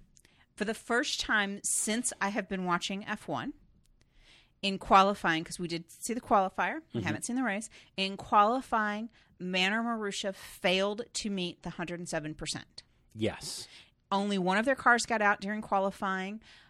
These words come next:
Speaker 1: Um, it was not Will Stevens' car. It was the other guy whose name seriously escapes me.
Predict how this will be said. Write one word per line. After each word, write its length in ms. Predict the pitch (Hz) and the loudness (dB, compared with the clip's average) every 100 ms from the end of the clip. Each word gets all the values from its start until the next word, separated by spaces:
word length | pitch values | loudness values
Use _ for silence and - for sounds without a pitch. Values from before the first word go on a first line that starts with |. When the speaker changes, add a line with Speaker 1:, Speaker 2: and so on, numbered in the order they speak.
| _ | _
Speaker 1:
Um, 500 | 170 170 160 160 160 - | -2 0 0 -4 -6 -8
it 120 | 180 | -8
was 180 | 175 165 | -6 -2
not 340 | 190 185 185 | 2 4 2
Will 140 | 180 170 | 0 -2
Stevens' 540 | - 220 196 190 170 | -2 -2 -2 -2 -4
car. 240 | - 180 | -2 0
It 80 | 170 | 0
was 100 | 160 | -2
the 160 | - - | -6 -2
other 200 | 180 196 | 0 2
guy 260 | 185 175 | 6 4
whose 580 | 180 208 175 - - - | 4 0 0 -2 -8 -6
name 640 | 180 190 214 226 240 247 | -2 2 2 4 2 0
seriously 1080 | 226 - - - - 320 330 311 277 - 208 | -2 -2 -2 -2 0 4 6 6 4 0 -2
escapes 640 | 175 - - 156 135 - - | -2 -2 -6 -4 -4 -6 -10
me. 180 | 240 | -10